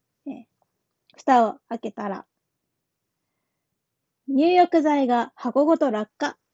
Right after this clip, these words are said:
というお話をしたいと思います。これはですね、昨日の話なんですけど、あの、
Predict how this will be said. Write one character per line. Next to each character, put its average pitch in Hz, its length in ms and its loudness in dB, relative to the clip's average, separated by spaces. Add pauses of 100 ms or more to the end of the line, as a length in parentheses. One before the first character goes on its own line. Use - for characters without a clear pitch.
と 240 80 -2
い 220 200 0
う 196 140 -6 (360)
お 254 40 -14
話 240 380 -4
を 294 140 -4 (100)
し - 100 -20
た 233 120 -2
い 208 80 -4
と 202 120 -8
思 208 200 -8
い 220 80 -6
ま 233 240 -2
す。 - 120 -20 (1700)
こ 233 160 -4
れ 233 120 4
は 240 160 6
で 226 100 2
す 240 120 -2
ね、 202 180 0
昨 - 40 -20
日 359 280 0
の 370 80 2
話 349 360 0
な 269 140 2
ん 208 80 -2
で 202 120 -6
す - 100 -20
け 196 140 -10
ど、 233 380 2 (680)
あ 233 100 -2
の、 208 380 -2